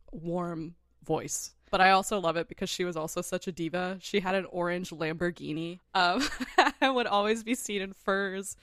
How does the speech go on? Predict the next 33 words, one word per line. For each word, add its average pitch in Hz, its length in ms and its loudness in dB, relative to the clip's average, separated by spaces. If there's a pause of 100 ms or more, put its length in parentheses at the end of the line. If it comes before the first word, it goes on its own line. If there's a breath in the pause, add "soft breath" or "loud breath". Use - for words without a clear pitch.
(320 loud breath)
and 165 200 -4
jewels, 202 640 0
and 170 120 -4
she - 140 -8
would 170 160 -4
be 175 300 -2
wearing 170 420 -4
Yves 185 140 -8
Saint 175 340 -4
Laurent 180 720 0
and 143 140 -10
Heinz 175 420 -2
Riva, 208 540 2
like, 165 260 -4
just 233 440 2 (380 loud breath)
living 220 400 2
her 214 180 0
absolute 180 500 -2
best 165 240 -2
diva 151 200 -8
life. 135 300 -6 (220)
And 156 400 -4
so 175 300 -4
it's - 180 -6
a 214 40 2
huge 220 300 0
loss 165 300 2
to 170 140 -4
our, 160 240 -2 (540 soft breath)
to - 120 -2
our 180 80 2
community. 170 720 -6 (160)
Um, 165 460 -4